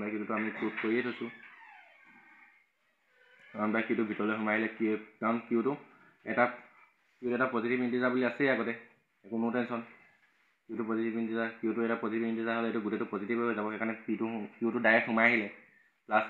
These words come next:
আই চাইন পি বাই কিউ theta। অ'কে, এইটো proof হৈ গ'ল ন? Proof হ'ল নাই এইটো চোৱা, এইটো আছে কছ theta। এই, এই এনটো, এই theta যদি, অ, এই, এই পি বাই কিউটো যদি থিতাৰ লগত এড কৰোঁ, এইটো পাব লাগিব, এইটো পাই গ'লো আমি। আকৌ আই চাইন থিতাৰ লগত P by কিউ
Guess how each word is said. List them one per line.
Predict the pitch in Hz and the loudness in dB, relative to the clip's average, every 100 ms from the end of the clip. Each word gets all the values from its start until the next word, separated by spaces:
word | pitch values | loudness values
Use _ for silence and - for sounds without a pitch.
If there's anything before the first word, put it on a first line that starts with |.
| - | 4
আই | 104 | 4
চাইন | 113 117 120 147 - - | 4 2 0 -2 -12 -20
পি | - 104 | -6 0
বাই | 107 107 | 0 0
কিউ | 139 - - | -4 -6 -8
theta। | 98 95 - - | -2 -2 -2 -8
অ'কে, | 107 123 | -2 -2
এইটো | 104 113 | 0 -2
proof | - 143 | 0 0
হৈ | 143 | 2
গ'ল | 139 | 2
ন? | 123 90 - - - - - - - - - | 2 -2 -8 -18 -20 -20 -20 -20 -20 -20 -20
Proof | - 139 | -8 -2
হ'ল | 156 | 2
নাই | 147 | 4
এইটো | 117 107 | 2 2
চোৱা, | 113 104 - - _ _ _ _ 110 | -2 -2 -10 -20 _ _ _ _ -4
এইটো | 113 | -2
আছে | 110 104 | -4 0
কছ | 117 117 - | 0 0 -2
theta। | 113 101 - - - - | 4 4 4 -12 -18 -2
এই, | 120 117 | -2 0
এই | 117 113 117 | 2 2 2
এনটো, | 110 113 113 | -2 0 0
এই | 117 117 | 0 -2
theta | - 107 113 117 | 0 0 0 0
যদি, | 117 117 - | 0 -2 -2
অ, | 113 104 - | -2 -2 -6
এই, | 117 117 110 | -4 -2 0
এই | 117 | -2
পি | 117 113 | -2 0
বাই | 113 | 0
কিউটো | 117 113 | 0 -2
যদি | 113 117 | -2 -2
থিতাৰ | 113 113 | 0 0
লগত | 113 113 | 0 -2
এড | 110 | -4
কৰোঁ, | - 113 | -2 -2
এইটো | 104 | -2
পাব | 107 104 | -2 0
লাগিব, | 104 101 - | 0 -2 -4
এইটো | 110 117 | -8 4
পাই | 117 | 4
গ'লো | 120 | 6
আমি। | 110 101 - - - _ - | 2 -2 -10 -20 -20 _ -8
আকৌ | 110 | 2
আই | 107 110 | 4 4
চাইন | 110 | 0
থিতাৰ | 107 113 | -2 -2
লগত | 110 110 | -4 -4
P | 110 | -4
by | 110 | -4
কিউ | - | -4